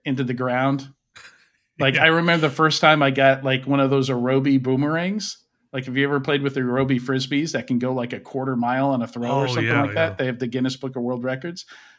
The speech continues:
Speaker 1: I, I threw the boomerang version of it once,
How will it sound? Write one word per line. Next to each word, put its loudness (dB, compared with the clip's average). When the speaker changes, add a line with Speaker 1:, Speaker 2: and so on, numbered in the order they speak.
Speaker 1:
I, 4
I 6
threw 2
the 6
boomerang 2
version 0
of -2
it -8
once, -2